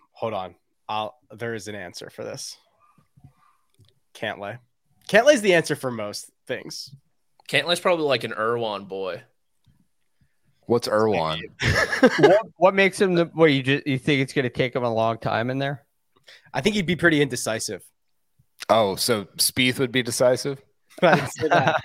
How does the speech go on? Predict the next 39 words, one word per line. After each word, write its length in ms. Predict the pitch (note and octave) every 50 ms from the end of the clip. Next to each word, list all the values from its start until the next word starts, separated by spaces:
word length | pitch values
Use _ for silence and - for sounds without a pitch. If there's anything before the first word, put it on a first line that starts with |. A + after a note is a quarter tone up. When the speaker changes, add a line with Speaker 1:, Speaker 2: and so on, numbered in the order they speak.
| E3+
Speaker 2:
<laughs> 100 | F3 -
Yeah, 240 | G#3 - G#2 G#2 G2+
that's, 180 | G2+ G2+ F#2+ E3
that's 440 | D#3 C#3 C#3 B2+ G#2 D3+ C3+ B2
Speaker 3:
<laughs> 40 | A#2+
Speaker 2:
probably 320 | - A#2 G#2+ G#2 G2+ G2 -
bad. 340 | F2+ F2+ D2+ E2 G2+ - - _ _ _ _ _ _ _ _ _ _ _ _ _ _ _ _ _ - - _ _ _ _ _ _ _ _ _ _ _ _
Speaker 1:
Uh, 280 | - C#3+ C3+ C3 B2+ - -
the 120 | C#3+ D#3 D3
worst 300 | C#3 G3+ C#4 D4+ - -
is 100 | E3 D3
actually 360 | D#3 F3 G#3 - - E3 C#3 - -
probably, 640 | D3 E3 F#3 D#3 C#3 A#2+ B2 B2 A2+ G#2+ G#2+ - _ _ _ _ -
uh, 60 | E3 D3+ - - E3 E3
well, 200 | F#3 E3 E3 D#3
if 120 | D#3+ F#3 D3+
you're, 80 | E3 D#3+ -
if 80 | G3+ C#3+
you're 80 | D3+ D#3
thinking 180 | - C4+ B3
about, 180 | A#3 F#3+ E3 C#3+
like, 160 | C3+ C3 - _ _
quality 500 | - - - D3+ D3+ D#3 D#3+ D3+ C3+ B2+
shopping, 520 | A#2 - - C3 A#2+ C3 - F#3 G#3+ A#3+ A#3+ _ _ _ _ _ _ _ _ _ _ _ _ _ _ _ _ _ _ _ _ _ _ _ _ _ _ _ _ _ _ _ _ _ _ _
Tiger 340 | - - G3+ G#3+ C4 G3+ F#3
Woods 200 | E3 D#3+ D3 C3+ -
has 100 | C3+ -
probably 240 | - C#3 C3+ B2+
not 200 | B2 A#2+ A2+ A#2
gone 180 | - C3 A2+ A2+
to 160 | - A2+ A2 G#2+
a 40 |
sh-, 140 | G#2 - - _ -
a, 60 | B2
a, 300 | A2+ - A2+ A2 G#2+ G#2+ - A2+
a 20 | A2
grocery 340 | A2 A2 G#2+ G2 - G#2+ G2+
store 500 | - - A2 G#2 G2+ G2 G2 F#2+ F#2 - _ _ _ _ _ _
f-, 340 | C3 B2+ B2 A2+ - - -